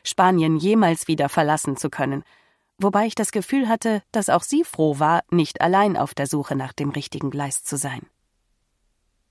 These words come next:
Mit den Nerven am Ende, komplett durchgeschwitzt und mit einem maximal verunsicherten Kind an der Hand, das es irgendwann vorgezogen hatte zu verstummen, erreichten wir dann tatsächlich den Flughafen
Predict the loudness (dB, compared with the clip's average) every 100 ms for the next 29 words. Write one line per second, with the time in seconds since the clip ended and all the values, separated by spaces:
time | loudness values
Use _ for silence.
0 | -4 0 4 6 6 4 2 2 2 2
1 | 4 2 2 -4 _ -2 0 2 0 2
2 | 0 0 -4 -2 -2 -2 -8 _ _ 0
3 | 2 2 2 2 2 2 0 2 4 4
4 | 2 2 2 0 -2 -2 -2 -2 0 0
5 | 2 2 2 4 2 -2 _ _ -6 -4
6 | -2 -4 -6 -2 0 2 0 0 2 0
7 | 0 -2 -2 -2 0 -2 -4 -6 -4 -4
8 | -2 0 2 2 -2 _ _ _ _ 0
9 | 4 4 2 2 2 4 4 4 2 2
10 | 2 -2 0 -2 -2 -2 0 0 -2 -2
11 | -6 -6 -10